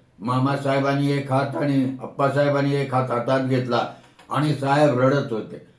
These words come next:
रडण्यापलीकडे त्यांचे शब्द फुटत नव्हते. आणि मामासाहेबांनी सांगितलं की, "साहेब, काळजी करू नका, तुम्ही लवकर बरे व्हा आणि बरे होऊन लवकर आपल्या कामाला लागू."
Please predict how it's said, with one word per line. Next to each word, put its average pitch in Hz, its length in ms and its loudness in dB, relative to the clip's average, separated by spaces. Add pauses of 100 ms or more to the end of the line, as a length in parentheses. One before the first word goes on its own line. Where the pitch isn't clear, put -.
(140)
रडण्यापलीकडे 143 880 0
त्यांचे 135 380 -2
शब्द 147 280 0 (120)
फुटत 127 380 0
नव्हते. 107 480 -8 (500)
आणि 135 520 2
मामासाहेबांनी 127 800 2
सांगितलं 107 540 -4 (340)
की, 131 120 0
"साहेब, 139 440 0
काळजी 135 340 2
करू 131 180 0
नका, 107 320 -4 (380)
तुम्ही 135 240 2
लवकर 131 320 4
बरे 127 280 4
व्हा 120 300 4 (340)
आणि 139 240 2
बरे 127 320 2
होऊन 131 320 2
लवकर 127 360 2 (560)
आपल्या 127 300 -2
कामाला 135 540 2
लागू." 123 280 2